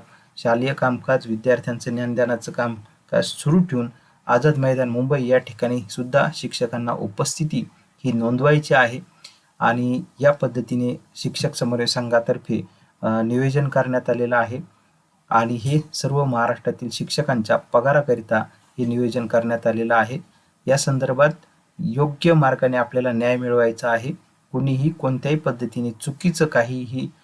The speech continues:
वर्तवणूक होणार नाही, कुठंही चुकीची प्रतिक्रिया नोंदवली जाणार नाही, याचं देखील गांभीर्याने सर्वांनी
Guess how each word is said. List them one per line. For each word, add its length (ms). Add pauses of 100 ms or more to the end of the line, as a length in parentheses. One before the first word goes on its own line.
(240)
वर्तवणूक 680
होणार 320
नाही, 280 (480)
कुठंही 300
चुकीची 520
प्रतिक्रिया 680
नोंदवली 480
जाणार 420
नाही, 200 (360)
याचं 280
देखील 360
गांभीर्याने 760 (220)
सर्वांनी 640